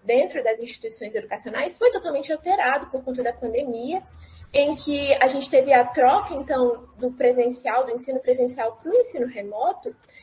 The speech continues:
que, consequentemente, segundo o olhar aqui de Vygotsky,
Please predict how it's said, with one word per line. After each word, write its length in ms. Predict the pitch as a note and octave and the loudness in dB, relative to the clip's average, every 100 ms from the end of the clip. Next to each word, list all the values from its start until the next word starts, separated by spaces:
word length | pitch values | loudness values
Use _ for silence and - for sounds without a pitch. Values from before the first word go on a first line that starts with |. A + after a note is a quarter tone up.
| _ | _
que, 140 | - F4 | -6 -2
consequentemente, 960 | F#4 A#4 C5+ A4 D#4+ - D4 B3+ C4 | 2 2 2 -2 -6 -8 0 0 0
segundo 340 | - B3 E4 F#4+ | -10 -10 -6 -2
o 60 | |
olhar 240 | C4 A3+ G#3+ | 0 0 -4
aqui 180 | - | -10
de 80 | B3 | -18
Vygotsky, 640 | A3+ G#3+ C4+ F#4+ - F4+ | -8 -2 0 -2 -6 -20